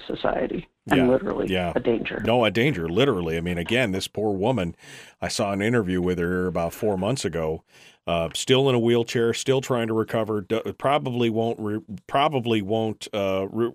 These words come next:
Speaker 2: regain the use of her legs, um, after this, uh, bega-, again, just random attack. He just ran, there was no reason, no rhyme, no reason, just literally came up behind her and stabbed her in the back, uh, right there. And, uh,
Speaker 1: And is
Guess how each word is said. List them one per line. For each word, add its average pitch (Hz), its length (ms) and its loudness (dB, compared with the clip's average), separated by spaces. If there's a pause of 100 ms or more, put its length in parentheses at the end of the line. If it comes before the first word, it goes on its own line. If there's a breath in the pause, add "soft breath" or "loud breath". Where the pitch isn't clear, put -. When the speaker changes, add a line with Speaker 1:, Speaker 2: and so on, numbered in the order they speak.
Speaker 2:
regain 107 500 -2
the 101 140 -2
use 101 340 -4
of 107 80 -2
her 98 140 -2
legs, 101 440 -2 (600 loud breath)
um, 92 320 0
after 104 280 0
this, 95 340 -2
uh, 107 60 -2
bega-, 92 300 -2
again, 120 380 2
just - 200 -2
random 147 460 2
attack. 170 400 -2 (100)
He 98 120 -8
just 131 200 -4
ran, 113 300 -2
there 107 80 -2
was 95 160 -6
no 131 180 4
reason, 156 440 0
no 123 140 2
rhyme, 139 300 0
no 127 120 0
reason, 156 400 0
just 113 280 -4 (340 loud breath)
literally 143 500 4
came 147 280 0
up 131 120 -2
behind 127 480 0
her 135 200 0
and 95 200 -6
stabbed 131 420 0
her 139 180 2
in 113 200 -4
the 101 80 -2
back, 101 500 -2 (540 soft breath)
uh, 92 520 0
right 107 300 -2
there. 87 380 0 (100)
And, 101 400 -2
uh, 101 240 0
Speaker 1:
And 208 140 6
is 214 80 4